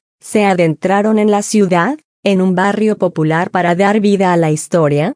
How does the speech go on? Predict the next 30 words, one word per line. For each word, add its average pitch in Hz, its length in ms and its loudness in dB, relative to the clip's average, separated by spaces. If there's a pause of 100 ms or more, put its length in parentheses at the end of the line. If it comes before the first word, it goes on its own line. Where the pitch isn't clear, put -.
que 220 80 0
acompañará 175 800 0
el 220 160 0
tema 208 320 0
que 196 100 -4
grabaron 180 540 2
con 208 180 0
Etón 208 420 0
Vega, 214 400 2 (240)
el 214 160 2
cantautor 190 680 -2
que 208 120 -2
saltó 185 540 0
a 185 60 0
la 175 160 0
fama 214 400 0
por 185 180 -4
componer 180 540 0
para 196 240 -2
Peso 208 420 -2
Pluma 196 380 2
y 180 40 -8
que 190 120 -2
ha 175 100 2
grabado 185 540 0
con 202 200 0
diversos 185 600 0
exponentes 196 640 -2
del 185 160 0
regional. 208 720 0